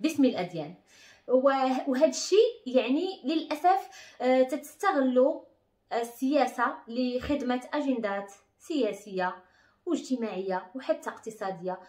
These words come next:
وهذا كيؤدي لفتنة كبيرة في أوساط المجتمعات. وهذه الفتنة هذه ما يمكنش المجتمعات أنها تخرج منها إلا بمحاربة الجهل ومحاربة العنصرية بالوعي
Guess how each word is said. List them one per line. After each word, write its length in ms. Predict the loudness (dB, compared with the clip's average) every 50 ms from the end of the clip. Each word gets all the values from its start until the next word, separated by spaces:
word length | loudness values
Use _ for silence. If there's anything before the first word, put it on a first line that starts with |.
| _ _ _
وهذا 300 | -2 0 0 0 0 -2
كيؤدي 760 | -2 -4 -8 -6 -4 -6 -6 -6 -10 -12 -8 -8 -8 -8 -10 _ _ _
لفتنة 520 | -10 -10 -6 -4 -6 -6 -4 -4 -2 -2 -2
كبيرة 640 | -4 -4 -6 -4 -2 0 0 0 0 0 -2 -2 -4 -10 -18 _ _
في 100 | -8 -4
أوساط 600 | -4 -4 -4 -4 -2 -2 -2 -2 -2 -4 -8 -12
المجتمعات. 760 | -12 -12 -12 -12 -12 -12 -10 -8 -8 -6 -6 -6 -6 -8 -10 _ _ _ _ _ _ _ _ _ _ _ _ _ _ _ _ _ -4
وهذه 580 | -2 -2 -2 -2 -4 -2 0 0 0 0 -2
الفتنة 360 | -4 -6 -8 -6 -2 0 0 2
هذه 460 | 2 0 0 0 0 -2 -4 -2 0
ما 120 | 2 2 4
يمكنش 760 | 4 4 2 2 0 -2 -2 -2 -2 -4 -8 -14 -18 _ _ -4
المجتمعات 1120 | -2 0 2 2 2 0 -2 -4 -4 -4 -2 -2 -2 -4 -4 -4 -4 -4 -2 -2 -4 -4 -8 -14 _ _ _ _ _ _
أنها 680 | -2 0 0 2 0 0 0 0 2 2 2 2 2 -2 -6 -14 -20 _ _ -8
تخرج 300 | 0 0 0 2 2 0
منها 460 | -2 -2 -2 0 0 0 0 0 -4 -12 _ _ _ _ -2
إلا 340 | 0 0 2 0 0 -2 -2 -6 -10
بمحاربة 540 | -2 -2 -2 0 0 -2 -2 -2 -2 -2 -4 -6
الجهل 420 | -8 -4 -2 -2 -2 -2 -6 -8 -10 -16 _ _ _ _ _ _ _
ومحاربة 480 | -4 -2 0 0 0 2 2 0 0 -2 -2
العنصرية 600 | -2 -2 -4 -4 -6 -8 -6 -4 -4 -4 -6 -8 -10 -18 _ _ _ -2
بالوعي 560 | 0 2 2 2 2 2 0 -2 -4 -8